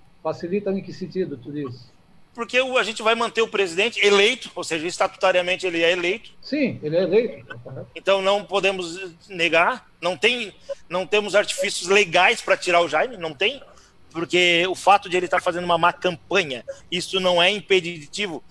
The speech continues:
Speaker 2: de ele ser, se manter presidente do Criciúma, certo? Concorda
Speaker 1: Sim.
Speaker 2: comigo? Então,
Speaker 1: Sim.
Speaker 2: dezembro a G A sai, janeiro ele vira presidente, cu-,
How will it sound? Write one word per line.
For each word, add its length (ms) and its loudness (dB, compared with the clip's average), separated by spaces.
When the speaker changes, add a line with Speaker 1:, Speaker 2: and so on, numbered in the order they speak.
Speaker 2:
de 80 2
ele 120 2
ser, 380 -4
se 160 -12
manter 300 -2
presidente 300 -2
do 40 -20
Criciúma, 320 -10
certo? 460 0
Concorda 300 2
Speaker 1:
Sim. 20 -10
Speaker 2:
comigo? 300 0
Então, 1000 0
Speaker 1:
Sim. 220 -14
Speaker 2:
dezembro 500 4
a 40 6
G 140 4
A 120 6
sai, 460 4
janeiro 440 4
ele 120 2
vira 220 2
presidente, 720 2
cu-, 220 -6